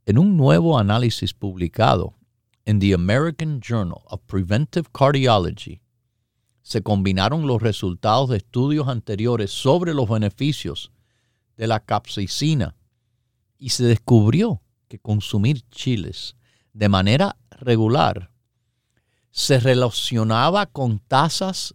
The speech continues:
signifiqui-, significativamente menores de mortalidad en general,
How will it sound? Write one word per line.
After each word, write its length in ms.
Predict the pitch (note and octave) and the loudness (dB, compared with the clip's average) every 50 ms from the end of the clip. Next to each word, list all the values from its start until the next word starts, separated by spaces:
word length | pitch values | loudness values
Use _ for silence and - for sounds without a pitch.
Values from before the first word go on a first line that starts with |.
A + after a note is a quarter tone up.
| _ _ _ | _ _ _
signifiqui-, 960 | - - - C3+ B2+ A#2+ A#2 B2 A#2 - - A#2+ - - - C3 C3+ C3+ - _ _ _ | -14 -8 -4 0 0 2 2 2 0 0 -4 -8 -8 -6 -4 -4 -4 -4 -4 _ _ _
significativamente 2250 | - - - - - E3+ F#3 F#3 G3+ F#3+ F#3 F#3 F3+ E3+ _ - F3+ F3+ F3 - - - F3+ F3 - _ _ - G#3 A3 F#3+ A#3+ C4 C4+ C#4 D4+ D#4 C#4+ - - A#3 G#3 A3+ A3+ - _ _ _ _ _ _ _ _ _ _ _ _ _ _ _ _ _ _ _ _ _ _ _ _ _ _ _ - | -8 -6 -6 -4 -4 -2 -2 -4 -4 -6 -6 -8 -12 -14 _ -8 -8 -8 -8 -6 -4 -4 -2 -2 -4 _ _ 4 6 8 10 10 10 10 8 6 6 6 6 6 8 8 6 6 2 _ _ _ _ _ _ _ _ _ _ _ _ _ _ _ _ _ _ _ _ _ _ _ _ _ _ _ -16
menores 1300 | A#2+ A#2 A#2 B2 C3 C3+ C#3 C#3 C#3+ D3 D3 D3 D3 D3 D#3 F3+ G#3 A3 F#3+ B2+ G2+ F#2+ - - - - - | -12 -10 -10 -8 -6 -6 -4 2 6 8 8 10 10 12 12 12 10 10 8 6 4 2 0 -2 -4 -6 -2
de 200 | A#2 A2 A2+ A2+ | 2 4 6 6
mortalidad 880 | A2+ G#2+ G#2 G#2+ G#2 F#2+ _ - G#2+ G2+ G2 G2 G2 F#2 G2 G#2+ C#3 E3+ | 6 6 4 4 2 0 _ 0 2 2 4 4 4 4 6 6 6 4
en 160 | F#3+ F#3 E3 | 4 2 2
general, 600 | B2 A#2+ B2 D3 F3 F3+ D3 F#2+ E2 E2+ G2+ G#2+ | 2 2 4 4 4 4 2 2 2 0 -4 -8